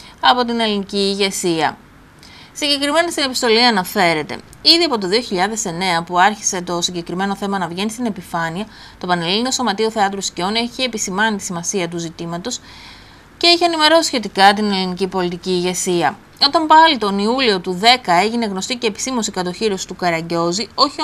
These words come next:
όμως και του Θεάτρου Σκιών γενικά, ως άλλη πολιτιστική κληρονομιά της Τουρκίας, το Πανελλήνιο Σωματείο Θεάτρου Σκιών προχώρησε σε σχετική ανακοίνωση, αλλά χωρίς και πάλι την κατάλληλη ανταπόκριση από τότε ηγεσία του Υπουργείου Πολιτισμού.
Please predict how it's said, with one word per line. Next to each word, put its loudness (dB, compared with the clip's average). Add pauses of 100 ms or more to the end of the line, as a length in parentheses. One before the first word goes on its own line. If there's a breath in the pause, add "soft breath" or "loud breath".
όμως -4
και -8
του -10
Θεάτρου 0
Σκιών -4
γενικά, -4 (320 loud breath)
ως 0
άλλη 6
πολιτιστική -6
κληρονομιά -2
της -8
Τουρκίας, -4 (460 loud breath)
το 0
Πανελλήνιο 2
Σωματείο 0
Θεάτρου 0
Σκιών 0
προχώρησε 2
σε -6
σχετική -2
ανακοίνωση, 0 (100)
αλλά 6
χωρίς -2
και -6
πάλι 0
την -8
κατάλληλη -2
ανταπόκριση -2
από -6 (180)
τότε -4
ηγεσία -4
του -4
Υπουργείου -4
Πολιτισμού. -6